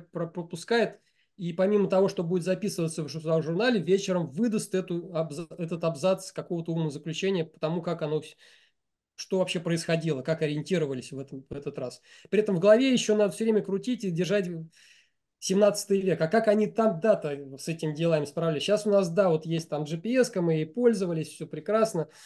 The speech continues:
Вот, а тогда-то как без G P S бы они справились с этой ситуацией? Вот, вот, вот на этом,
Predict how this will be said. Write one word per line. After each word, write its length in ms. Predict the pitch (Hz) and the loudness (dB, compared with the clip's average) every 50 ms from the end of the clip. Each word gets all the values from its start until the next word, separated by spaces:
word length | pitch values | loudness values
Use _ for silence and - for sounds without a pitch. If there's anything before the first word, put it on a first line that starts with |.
| - _ - | -20 _ -6
Вот, 160 | 160 160 165 | -4 -2 -2
а 40 | 180 | -2
тогда-то 420 | 175 - 226 226 226 226 208 - - | 0 2 2 4 6 4 4 4 2
как 220 | 165 - 165 160 | -6 -6 -6 -6
без 200 | - 175 165 165 | -6 -6 -6 -4
G 80 | 180 185 | -6 -4
P 140 | - 240 247 | 0 2 2
S 120 | 226 170 | 2 2
бы 140 | 151 160 160 | 2 0 0
они 180 | 156 151 143 | 0 0 -4
справились 760 | 131 - - - - - - 196 190 180 160 156 147 - - | -6 -10 -12 -12 -10 -4 0 2 2 2 2 0 -2 -4 -6
с 40 | - | -6
этой 200 | 156 151 151 143 | -6 -6 -6 -10
ситуацией? 680 | - - 160 - - - 170 160 147 151 - - 151 165 | -10 -12 -16 -12 -6 -2 0 0 0 -2 -4 -6 -2 2
Вот, 240 | 214 226 220 - | 2 2 2 0
вот, 240 | 190 208 220 220 - | -2 -4 -4 -4 -4
вот 160 | 165 185 170 | -6 -4 2
на 100 | 196 208 | 4 4
этом, 480 | 208 196 202 185 175 170 160 151 139 | 4 4 2 2 0 0 0 -2 -4